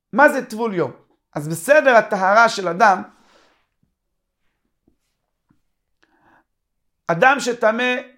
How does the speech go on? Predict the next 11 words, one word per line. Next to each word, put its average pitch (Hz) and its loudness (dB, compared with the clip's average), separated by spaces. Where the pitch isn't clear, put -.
טומאת 233 0
הער-, 190 -2
טומאת 220 -2
ערב, 160 0
טומאת 180 -2
יום 196 2
אחד, 143 -2
או 151 -2
שהוא 175 -8
טמא 180 2
טמ-, 175 -10